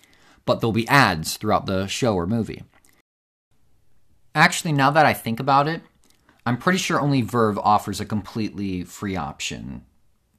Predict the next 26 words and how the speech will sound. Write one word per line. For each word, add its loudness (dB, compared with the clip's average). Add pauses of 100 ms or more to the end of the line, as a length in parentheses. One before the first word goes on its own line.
That -2
I, 0
it's -4
the 2
only 4
service 0
that 6
I 4
know 2
of -8
that -4
offers -2
a -14
completely -10
free -10
option. -6
Hulu, 2
I'm 0
pretty -2
sure -4 (1400)
you -2
can 0
pay 2
a 4
lower 4
price 0